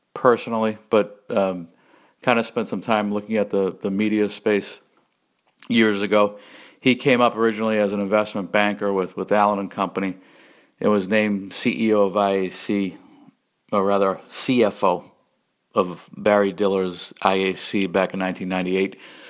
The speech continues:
So Diller is kinda notoriously difficult to work for,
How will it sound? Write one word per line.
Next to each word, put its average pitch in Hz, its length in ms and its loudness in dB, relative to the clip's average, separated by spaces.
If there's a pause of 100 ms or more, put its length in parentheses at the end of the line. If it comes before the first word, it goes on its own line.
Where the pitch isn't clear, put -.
(140)
So 120 260 2 (440)
Diller 139 380 6
is 117 300 -2
kinda 123 260 4
notoriously 113 920 2 (1160)
difficult 120 520 2
to 113 60 -4
work 110 280 0
for, 113 340 -2